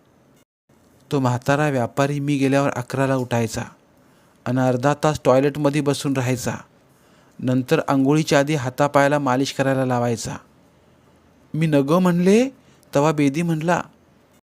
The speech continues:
"अरे, तेरी अम्मी भी तो करती है, फिर तुझे क्या हो रहा? मेरी उम्र हो गई है भाई,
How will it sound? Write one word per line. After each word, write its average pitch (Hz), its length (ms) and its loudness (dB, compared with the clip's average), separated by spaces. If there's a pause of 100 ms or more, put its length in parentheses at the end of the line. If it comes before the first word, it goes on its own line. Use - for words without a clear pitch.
(540)
"अरे, 147 500 4
तेरी 151 280 4
अम्मी 143 380 2
भी 165 140 4
तो 165 140 4
करती 165 360 4
है, 175 300 4 (1040)
फिर 180 180 4
तुझे 151 340 4
क्या 233 140 6
हो 220 140 8
रहा? 247 160 6 (1200)
मेरी 156 240 4
उम्र 151 320 6
हो 170 140 6
गई 156 160 4
है 151 100 6
भाई, 127 400 2